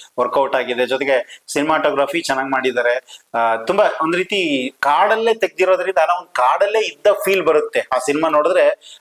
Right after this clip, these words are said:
ಕಾಡಲ್ಲಿ ಇದ್ವೇನ್ ಇಷ್ಟೊತ್ವರೆಗೂ ಕೂಡ ಅನ್ನೋ ರೀತಿ ಒಂದ್ ಫೀಲ್ ಬರುತ್ತೆ. ಸಿನಿಮಾ ತುಂಬಾ ಮನರಂಜನೆ ಮತ್ತು ಒಂದಷ್ಟು ಮಾಹಿತಿಯನ್ನ ಕೊಡುವಂತ ಒಂದು ಸಿನಿಮಾ ಆಗಿದೆ. ನೀವೆಲ್ರೂ ಕೂಡ ಒಂದ್ ಬ-, ಒಮ್ಮೆ ಆದ್ರೂ ಕೂಡ ಈ ಸಿನಿಮಾವನ್ನ ನಿಮ್ಮ ಪಕ್ಕದ ಥಿಯೇಟರ್ ಅಲ್ಲಿ ಹೋಗಿ ನೋಡಿ. ನಾ-,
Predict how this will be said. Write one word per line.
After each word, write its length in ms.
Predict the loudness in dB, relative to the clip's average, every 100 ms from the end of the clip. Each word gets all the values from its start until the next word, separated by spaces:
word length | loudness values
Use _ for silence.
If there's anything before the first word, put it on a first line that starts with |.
| -2
ಕಾಡಲ್ಲಿ 420 | 0 2 0 -2
ಇದ್ವೇನ್ 300 | 0 0 0
ಇಷ್ಟೊತ್ವರೆಗೂ 600 | -2 -2 2 2 2 0
ಕೂಡ 180 | 2 2
ಅನ್ನೋ 560 | 2 0 -4 -2 -2
ರೀತಿ 200 | -2 -2
ಒಂದ್ 220 | -2 -2
ಫೀಲ್ 220 | -2 -2 0
ಬರುತ್ತೆ. 680 | -2 0 -4 -4 -8 -16 -12
ಸಿನಿಮಾ 340 | -6 -2 0 0
ತುಂಬಾ 400 | -2 0 2 0
ಮನರಂಜನೆ 680 | 0 -2 0 -2 -4 -4
ಮತ್ತು 600 | -2 -4 -2 0 0 -2 -6 -8
ಒಂದಷ್ಟು 420 | -4 -2 -2 0 0 0 -4 -8 _ -6
ಮಾಹಿತಿಯನ್ನ 640 | -2 0 -2 -2 -2 0
ಕೊಡುವಂತ 400 | 0 0 0 0
ಒಂದು 220 | -2 -2
ಸಿನಿಮಾ 320 | -4 -2 0
ಆಗಿದೆ. 240 | 0 -2 -2
ನೀವೆಲ್ರೂ 440 | 0 0 2 0
ಕೂಡ 180 | 0 0 0 -2 -4
ಒಂದ್ 300 | -2 -2 0
ಬ-, 260 | 2 2
ಒಮ್ಮೆ 180 | -2 0
ಆದ್ರೂ 300 | 0 0 -4
ಕೂಡ 200 | -4 -2 -2 -4 -18 -8
ಈ 80 | -6
ಸಿನಿಮಾವನ್ನ 560 | -2 -2 0 0 2 0
ನಿಮ್ಮ 200 | 0 -2
ಪಕ್ಕದ 380 | -2 -4 -4
ಥಿಯೇಟರ್ 300 | -2 -2 0
ಅಲ್ಲಿ 140 | 0 2
ಹೋಗಿ 360 | 0 -2 -8
ನೋಡಿ. 460 | -2 0 0 -2 -6 _ -20 -12 -6
ನಾ-, 520 | -4 -2 -2 -2